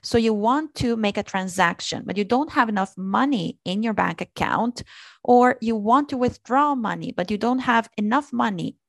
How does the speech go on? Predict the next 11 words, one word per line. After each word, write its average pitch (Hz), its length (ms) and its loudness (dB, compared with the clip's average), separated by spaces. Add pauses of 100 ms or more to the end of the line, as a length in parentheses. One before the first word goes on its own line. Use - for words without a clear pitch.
(100)
in 262 500 -2 (160)
your 160 120 0
bank 160 240 -2
account. - 560 -2 (840)
However, 226 720 4 (220)
the 185 100 2
bank 214 400 2
allows 214 840 0
the 175 80 -4
transaction 170 840 0 (120)
anyway. 208 640 -2